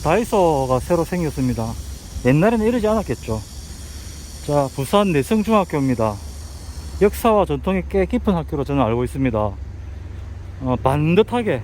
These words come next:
그냥 학교 본 건물 하나에 뭐, 다른,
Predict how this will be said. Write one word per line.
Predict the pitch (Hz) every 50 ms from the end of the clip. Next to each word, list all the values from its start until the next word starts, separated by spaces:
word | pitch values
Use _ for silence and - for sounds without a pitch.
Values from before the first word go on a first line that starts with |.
| - -
그냥 | 160 160 156 139
학교 | - 233 208 - - 220 226 208
본 | - - 196 214 233 233
건물 | 202 180 160 156 170 185 180
하나에 | 147 143 151 165 165 135 131 147 165 - - - - - - - - - - - - - - - - - - - - -
뭐, | 147 147 143 147 143 135 135 131 -
다른, | 131 135 151 175 185 196 190 190